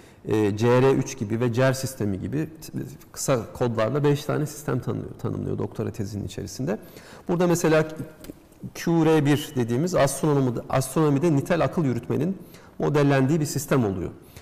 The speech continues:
Burada mantık operatörlerini kullanarak yeni kavramlar keşfediyor ve bu kavramlar arasında daha üst düzeyde bilgilerin ortaya çıkıp çıkmadığını değerlendiriyor.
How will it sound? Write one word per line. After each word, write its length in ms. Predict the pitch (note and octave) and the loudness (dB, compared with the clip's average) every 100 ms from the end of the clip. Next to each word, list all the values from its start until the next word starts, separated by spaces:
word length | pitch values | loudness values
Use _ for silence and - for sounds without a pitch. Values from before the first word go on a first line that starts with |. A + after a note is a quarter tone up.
| - - | -20 -6
Burada 340 | C#3+ D3 E3 D3 | -2 2 2 4
mantık 320 | C#3 C#3+ E3 | 2 2 0
operatörlerini 580 | C#3+ B2+ C3 A#2 A2+ A#2 | 2 0 0 0 0 0
kullanarak 520 | C#3+ B2+ B2 D#3 C3+ | -2 0 0 0 0
yeni 220 | B2+ D3+ | 2 0
kavramlar 560 | - B2 A#2+ A#2+ B2+ A#2+ | 2 0 2 0 0 -2
keşfediyor 600 | G#2+ - G#2 G#2 D3 E3 | -4 -4 -6 -4 -2 0
ve 100 | C#3 | -2
bu 80 | - | 0
kavramlar 640 | D3 A#2+ A#2 A#2 A2+ - - - | 2 2 0 -2 -6 -12 -20 -4
arasında 520 | A#2+ A#2 - B2+ D3+ C3+ | 0 0 -2 -2 -2 0
daha 200 | C#3+ C3 | 0 0
üst 200 | - A#2+ | -2 -4
düzeyde 320 | A2+ A2+ B2 | -4 -2 -4
bilgilerin 400 | A2+ A#2+ C3 D3 | -4 -2 -2 -2
ortaya 300 | B2+ - - | -4 -4 -6
çıkıp 320 | - E3+ - | -6 -10 -6
çıkmadığını 520 | - A#2+ G#2+ G2+ F2 | -4 -4 -4 -6 -6
değerlendiriyor. 580 | F2 C#2 B1 - - | -6 -6 -8 -10 -14